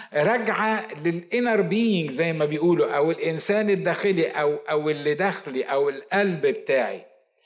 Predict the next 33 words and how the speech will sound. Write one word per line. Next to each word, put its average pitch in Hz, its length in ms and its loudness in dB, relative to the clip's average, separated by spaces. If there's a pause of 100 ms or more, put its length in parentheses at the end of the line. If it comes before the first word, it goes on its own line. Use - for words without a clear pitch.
(320)
عشان 165 380 -4
كده 240 300 0
ذهن 208 380 2
الحكيم 180 680 0 (140)
يرشد 185 480 2
أصحابه 175 720 0
بما 165 340 2
ينطقون، 151 720 -2 (460)
وده 135 220 0
سبب 170 340 2
من 147 80 -4
الأسباب 139 460 0
التانية 127 500 0
اللي 135 140 0
أنا 151 100 2
عايز 147 260 -2
أصلي. 143 440 -2
أنا 139 160 -4
بتكلم 143 400 -2
على 139 220 0
ناجي 123 340 -2
وغير 143 300 0
ناجي 123 380 -2
اللي 120 100 -4
موجودين 127 500 -4
قدامي، 120 440 -2 (280)
عايزين 147 400 0
نصلي 202 300 0
إن 185 120 0
الله 165 200 2
يدينا 175 320 0
ذهن 175 260 0
حكيم. 170 400 -2